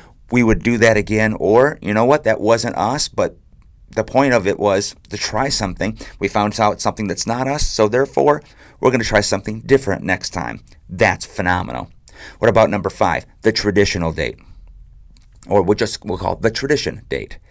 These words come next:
This is where you are looking at monumental moments within your relationship. This could be an anniversary. This could be a birthday.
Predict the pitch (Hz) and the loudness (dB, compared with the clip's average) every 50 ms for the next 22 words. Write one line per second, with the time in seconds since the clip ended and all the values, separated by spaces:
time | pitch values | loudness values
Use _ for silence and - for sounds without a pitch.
0 | - - - - - - - - - - - - 139 120 107 104 110 107 104 104 | -20 -20 -20 -20 -20 -20 -16 -2 0 0 2 2 0 -2 2 4 6 6 6 4
1 | 90 92 101 107 101 95 90 92 90 90 90 104 - - 98 95 92 - - 101 | 2 0 0 2 4 6 6 6 4 4 0 0 0 0 -2 -2 -2 -2 0 0
2 | 101 101 101 98 95 98 95 - - 87 87 87 90 92 95 101 98 92 90 90 | 0 2 2 0 0 -2 -4 -4 -6 -6 -6 -2 0 0 0 2 2 0 -2 -4
3 | 90 - 101 95 - 90 92 87 87 82 85 85 82 80 85 85 - - 101 - | -2 -4 -6 -4 -2 -2 -2 0 0 0 0 0 0 0 0 -2 -2 -8 -8 -6
4 | - - 95 - - 90 - - - - 107 98 82 87 87 85 87 - - 90 | -4 -4 -4 -4 -4 -8 -8 -8 -8 -8 -8 -6 -6 -4 -4 -6 -4 -6 -8 -8
5 | 60 78 92 76 76 85 113 123 135 - - - 120 120 123 123 117 - - - | -6 -6 -6 -6 -4 0 2 2 2 2 -2 -4 -2 -2 -2 -4 -6 -8 -10 -10
6 | - - 78 - - - - 123 131 127 127 - 123 120 113 110 110 | -10 -12 -10 -8 -10 -8 -2 0 0 0 0 0 0 2 2 0 -2